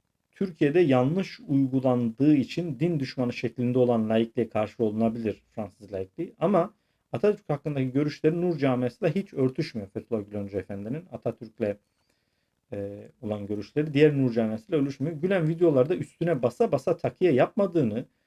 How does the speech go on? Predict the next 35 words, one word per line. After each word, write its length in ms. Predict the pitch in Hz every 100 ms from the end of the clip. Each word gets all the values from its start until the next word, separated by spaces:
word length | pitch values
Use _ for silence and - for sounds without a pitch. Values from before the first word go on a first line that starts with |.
| _ _ _
hatta 260 | 180 190 156
Atatürk'ün 640 | 143 170 165 160 202 156
dindar 420 | 135 143 185 175
biri 100 | 151
olduğunu 340 | 139 123 113 113
iddia 300 | 110 117 107
ediyor. 360 | 101 117 180 - _ _ _ _
"Lütfen 340 | 175 165 127 151
bu 60 |
soruya 300 | - 117 160
cevap 320 | 135 127 -
verin." 240 | 101 98 98
diyor. 120 | 95 _ _ _ _ _ _ _ _ _ _ _ _ -
Şimdi 380 | 262 247 185 -
bunun 400 | 214 226 208 - _
bence 500 | 147 214 190 160 -
benim 220 | 147 160
şahsi 320 | 156 147 -
kanaatim 360 | 156 143 131 135
temel 340 | - 220 208
nedeni 280 | 156 127 185
Fethullah 420 | 196 190 220 180
Gülen 220 | 170 208 208
Hoca 200 | 156 156
Efendi'nin 480 | 147 120 156 185
genelden 440 | 147 220 233 156 143
kutuplaşmadan 840 | - 165 202 180 156 160 185 233
ve 100 | 160
çatışmadan 680 | 160 170 - - 165 175 165
uzak 420 | 147 147 165 -
duran 260 | 127 127 123
müspet 420 | 131 - 135 127
hareket 340 | 120 113 113 - _ _ _ _ -
felsefesi 580 | 101 - - 98 -
var. 260 | 101 156